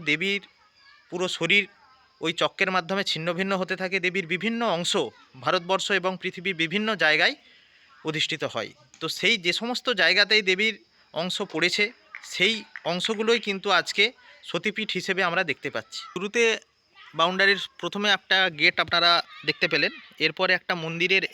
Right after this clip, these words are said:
এটাই একদম শেষ গেট, এরপরেই শুরু হয়ে যাচ্ছে মন্দির। ঢুকেই একদম সামনে দেবাদিদেব মহাদেব নিজ খেয়ালে বিরাজমান অবস্থায় আছেন। ঠিক এটার পরেই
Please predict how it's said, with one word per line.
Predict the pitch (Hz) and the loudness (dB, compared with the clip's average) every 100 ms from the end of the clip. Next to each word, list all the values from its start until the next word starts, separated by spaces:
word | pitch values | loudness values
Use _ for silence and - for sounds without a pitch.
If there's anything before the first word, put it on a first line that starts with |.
| - - 160 | -12 -4 2
এটাই | 190 196 | 6 6
একদম | 175 202 - | 4 0 2
শেষ | 156 123 | 0 0
গেট, | 110 _ - - - - - | -6 _ -20 -20 -20 -20 -2
এরপরেই | 165 165 185 202 | -2 2 0 2
শুরু | 185 170 | 0 2
হয়ে | 175 | 2
যাচ্ছে | 175 208 160 | 2 0 -4
মন্দির। | 123 107 - - _ _ - - - - - - _ _ _ _ _ _ _ _ _ _ _ _ _ _ _ _ _ _ _ _ _ - | -4 -4 -6 -14 _ _ -20 -20 -20 -20 -20 -20 _ _ _ _ _ _ _ _ _ _ _ _ _ _ _ _ _ _ _ _ _ -18
ঢুকেই | 127 - 190 175 147 | -10 0 4 4 2
একদম | 147 180 - | 0 -2 -2
সামনে | - 156 180 185 175 _ 139 | -2 0 4 4 2 _ -2
দেবাদিদেব | 151 160 170 170 147 | 2 2 0 -2 0
মহাদেব | 151 160 170 156 - | 0 2 2 0 -8
নিজ | 139 151 | -2 0
খেয়ালে | - 156 160 156 - 139 | 2 2 4 2 0 -2
বিরাজমান | 143 147 156 156 | 0 2 2 2
অবস্থায় | 151 - 156 147 | 0 2 4 4
আছেন। | - 170 - _ _ - - _ _ _ _ _ _ _ _ _ _ _ _ | 0 -8 -14 _ _ -20 -20 _ _ _ _ _ _ _ _ _ _ _ _
ঠিক | 180 185 _ - _ _ _ _ _ _ _ _ _ _ | -4 -4 _ -20 _ _ _ _ _ _ _ _ _ _
এটার | 147 160 160 - | -2 -2 -2 0
পরেই | 147 190 | 4 4